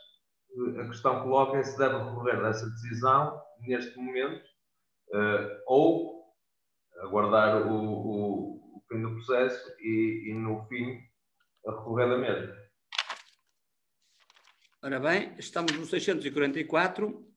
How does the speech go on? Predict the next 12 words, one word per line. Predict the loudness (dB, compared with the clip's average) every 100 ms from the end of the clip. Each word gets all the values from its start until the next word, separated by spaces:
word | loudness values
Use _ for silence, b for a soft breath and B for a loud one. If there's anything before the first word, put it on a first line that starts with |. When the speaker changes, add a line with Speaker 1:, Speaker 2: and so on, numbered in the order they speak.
| -4
Speaker 2:
eh, | 0 0 2 0 0 -4 -8 -18 -14
e, | -14
portanto, | -10 0 0 0 -4 -6 -6 -4
eh, | 0 0 -2 -4 -6 -10 -20 -20 _ _ _
temos | 4 4 2
que | -2
olhar, | 2 6 6 6 2 -8
o | -4
que |
temos | 0 0 -2
que | -2
olhar, | 2 6 6 2 -4